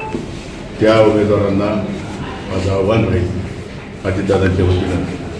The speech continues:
आपण सर्व, सर्व पात्र असे उमेदवार होता तुम्ही, परंतु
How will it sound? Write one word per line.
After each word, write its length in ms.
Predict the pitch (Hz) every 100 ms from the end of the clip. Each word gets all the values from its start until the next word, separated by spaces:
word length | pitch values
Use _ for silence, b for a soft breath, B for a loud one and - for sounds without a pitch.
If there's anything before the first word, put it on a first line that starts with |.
| - - - - - -
आपण 260 | 113 131 117
सर्व, 420 | 117 143 147 110 - - - - - - - - - - - - -
सर्व 300 | 123 139 151 147 143 - - - - - - - - - - -
पात्र 260 | 127 127 143
असे 200 | 135 135
उमेदवार 360 | 127 120 117 117
होता 480 | 117 110 110 - -
तुम्ही, 280 | 110 117 113 113 - - - - - - - -
परंतु 300 | - 123 120